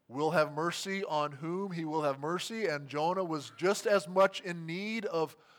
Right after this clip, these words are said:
humbling himself and repenting as the Ninevites were. And like a good elementary school teacher who uses object lessons,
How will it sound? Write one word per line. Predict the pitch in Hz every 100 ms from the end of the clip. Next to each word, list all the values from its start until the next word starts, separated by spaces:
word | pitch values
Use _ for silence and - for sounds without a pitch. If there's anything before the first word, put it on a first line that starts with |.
| - _
humbling | - 190 190 196 202
himself | 175 202 196 - 185 196 196 -
and | 180 175
repenting | 170 - 196 196 208 208 208 - _ _ _ _ _ _ _ -
as | 160 175 170
the | 143 147
Ninevites | 180 214 208 208 208
were. | 180 196 226 247 - _ _ _ _ _ _ _ _ _ _ _ _ _ _ -
And | 127
like | 139 151
a | 147
good | 143 160 160 170
elementary | 151 147 156 151
school | - 147 147
teacher | - 170 - 160 156 143 - _ _ _ _
who | 143
uses | 135 160 139 131 113 - -
object | 151 160 147 160 143
lessons, | 151 151 160 156 151 -